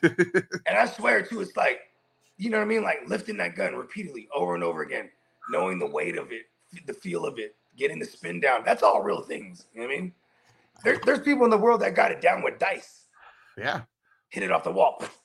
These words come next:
Speaker 2: Get the same number every time. Like, you know what I
Speaker 1: <laughs> Boy,
Speaker 2: mean?
Speaker 1: I just wanna be there when those dice guys are at the, <laughs> at the table.
Speaker 2: Right? I just wanna see it in person one time. You know what I mean? Like, I wanna see if anyone notices how they grab the dice and they, do they hold it?
Speaker 1: <laughs>
Speaker 2: A sufficient
Speaker 1: Well,
Speaker 2: number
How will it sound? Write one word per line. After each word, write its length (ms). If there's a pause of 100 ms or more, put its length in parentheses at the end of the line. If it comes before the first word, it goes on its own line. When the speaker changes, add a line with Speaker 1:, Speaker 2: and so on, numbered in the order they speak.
(200)
Speaker 2:
Get 120
the 40
same 300
number 180
every 160 (220)
time. 120
Like, 160
you 80
know 60
what 40
I 40
Speaker 1:
<laughs> 80
Boy, 60
Speaker 2:
mean? 120
Speaker 1:
I 40
just 220
wanna 180
be 160
there 160
when 120
those 200
dice 300
guys 300
are 80
at 160
the, 100
<laughs> 340
at 80
the 220
table. 100
Speaker 2:
Right? 140
I 40
just 180
wanna 180
see 240
it 60
in 80
person 380
one 140
time. 300
You 60
know 40 (640)
what 80
I 40
mean? 140
Like, 220 (200)
I 80
wanna 200
see 180
if 140
anyone 320
notices 380
how 140
they 120
grab 340
the 60
dice 360
and 120
they, 60
do 120
they 120
hold 260
it? 80
Speaker 1:
<laughs> 420 (520)
Speaker 2:
A 60
sufficient 340
Speaker 1:
Well, 200
Speaker 2:
number 160